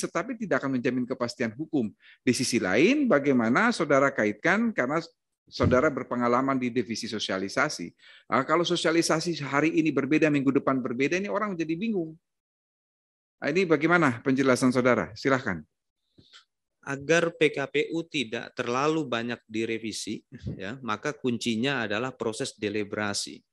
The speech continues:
Speaker 2: Proses deliberasi dalam proses legal drafting dan proses sinkronisasi yang tepat. Nah, yang dimaksud dengan proses deliberasi, kita akan melibatkan para ahli, kita akan melibatkan masyarakat sipil,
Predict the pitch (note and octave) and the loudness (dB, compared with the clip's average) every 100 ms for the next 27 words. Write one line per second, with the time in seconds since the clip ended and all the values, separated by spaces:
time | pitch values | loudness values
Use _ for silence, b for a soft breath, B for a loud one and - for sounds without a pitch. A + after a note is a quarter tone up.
0 | _ b b b - A#2 A#2+ D3+ - A#2+ | _ b b b -8 -4 0 0 2 2
1 | A#2 A2 A2 G#2+ - F3 - A2 A2 A2 | 2 2 0 2 0 -4 -4 -4 -2 -4
2 | A#2+ A#2+ C3 - A2 G#2 G2+ G2 G2 F2 | -2 -2 -4 -4 -4 -2 -4 -4 -8 -8
3 | - D#3+ G3 - B B B A2 A#2+ C#3 | -4 -2 -2 -8 B B B 0 2 0
4 | D3 C3 _ - B2 B2 D3+ C#3 - B2+ | -4 -14 _ -6 -4 -4 -4 -4 -2 -2
5 | A#2 A#2+ A2+ - A2+ A2+ C#3 A2+ G2+ G#2 | 0 -2 -2 -4 -6 -6 -4 -4 -4 -8
6 | A#2 _ _ _ A2+ - E2+ - _ _ | -14 _ _ _ -8 -6 -8 -10 _ _
7 | _ _ B B B - G#2+ A#2+ B2+ C#3+ | _ _ B B B -6 -4 0 0 0
8 | D#3+ G3 E3 D3 B2+ C3+ C3 B2+ A#2+ A2+ | 0 0 2 0 0 -2 -2 -2 0 0
9 | G#2 F2+ - A#2+ D3 D#3+ A#3 C4 A#3 _ | -2 -8 -6 -2 -2 -4 -8 -20 -20 _
10 | _ _ C#3 C3 C3+ C3 B2 A#2 A2 A#2 | _ _ -2 2 2 2 -2 -2 -2 -2
11 | B2+ - C3 C3 A#2 A2 D2 G2+ G2+ G#2+ | -4 -4 -6 -6 -4 -4 -4 -8 -6 -6
12 | C3 F#3 - B2 B2+ A#2+ B2+ A#2 G#2+ G#2 | -6 -6 -8 -6 -4 -4 -4 -6 -4 -4
13 | A#2+ B2 B2 A2+ A2 - G#2 G2+ G2 - | -4 -4 -6 -6 -6 -6 -6 -8 -10 -6
14 | G2+ - D3+ F#3 | -6 -4 -4 -4